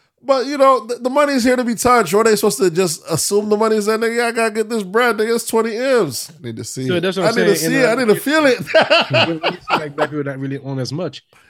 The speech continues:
Speaker 3: A lot of time it might not be because, like, we didn't have it, it's because a lot of time we voluntarily sold it.
Speaker 1: Yeah, but now
Speaker 3: We
Speaker 1: when
Speaker 3: didn't
Speaker 1: no
Speaker 3: have,
Speaker 1: one's in the
Speaker 3: versus now you see, like, you, people who have, like, companies that, you know, been around,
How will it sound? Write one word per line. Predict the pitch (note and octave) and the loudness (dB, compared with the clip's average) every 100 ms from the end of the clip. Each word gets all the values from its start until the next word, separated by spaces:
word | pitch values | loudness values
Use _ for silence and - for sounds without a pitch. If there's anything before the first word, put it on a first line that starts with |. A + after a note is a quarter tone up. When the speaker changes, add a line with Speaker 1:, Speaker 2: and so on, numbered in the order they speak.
| _ _ | _ _
Speaker 3:
A | C3+ | -4
lot | C#3+ D3 | -2 -2
of | - | -2
time | C#3+ | -6
it | C#3 | -6
might | C#3 C3+ | -6 -8
not | C3+ | -8
be | C3 | -6
because, | B2+ B2+ C3+ B2 | -6 -6 -8 -6
like, | A#2+ | -6
we | B2+ | -4
didn't | C3 A2+ | -6 -6
have | D#3 C3 | -6 -6
it, | A#2+ | -8
it's | A2 | -12
because | B2 | -12
a | A#2+ | -8
lot | B2+ | -8
of | |
time | A#2+ B2 | -8 -10
we | A#2 | -6
voluntarily | B2 B2 A#2 C3 A#2 | -6 -6 -6 -8 -8
sold | A2 - F3 A#2 | -10 -8 -8 -8
it. | F2+ _ _ _ _ | -12 _ _ _ _
Speaker 1:
Yeah, | - G3 A#3 G#3+ | -4 0 4 4
but | F3 F#3 C#3+ | 4 0 2
now | E3+ G3+ G3+ F#3+ | 2 4 4 4
Speaker 3:
We | |
Speaker 1:
when | F3 D3 | 0 -2
Speaker 3:
didn't | C#3+ | -2
Speaker 1:
no | E3+ | 0
Speaker 3:
have, | G3 | 0
Speaker 1:
one's | F3+ D#3+ | 0 -2
in | |
the | E3+ | -2
Speaker 3:
versus | E3 C3 | -4 -6
now | D3 | -6
you | D3+ D3 | -4 -4
see, | D#3 | -4
like, | C#3+ C#3 | -6 -6
you, | C#3 | -8
people | D3+ C#3+ C3+ | -10 -8 -6
who | C3+ | -6
have, | C3 B2 | -6 -8
like, | A#2+ - | -10 -10
companies | D3+ C3 C3 B2 | -12 -10 -10 -10
that, | A#2+ B2+ | -10 -12
you | B2+ | -12
know, | B2 A#2 | -12 -10
been | B2+ B2+ | -10 -10
around, | B2+ B2+ B2+ A#2+ | -10 -10 -12 -14